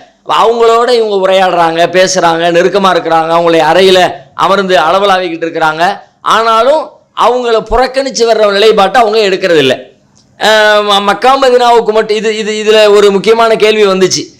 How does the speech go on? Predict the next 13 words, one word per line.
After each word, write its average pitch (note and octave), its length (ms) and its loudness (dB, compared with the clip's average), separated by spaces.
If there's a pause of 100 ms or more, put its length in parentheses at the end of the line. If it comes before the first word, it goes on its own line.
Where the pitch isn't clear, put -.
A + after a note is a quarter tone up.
(220)
அப்ப G#3+ 220 -2
மக்காவுக்கு G#3 480 0
போனா, F#3+ 260 0
மதினாவுக்கு F#3+ 400 -2
போனா, F3+ 280 -2
ஹஜ்ஜுக்கு G3 280 -6
போனா F3 520 0 (120)
அங்குள்ள A3+ 380 -2
நிலை G3 220 0
என்ன F3+ 360 0
அப்படின்னு F3+ 160 -2
வரும் D#3+ 240 0
பொழுது C#3 520 0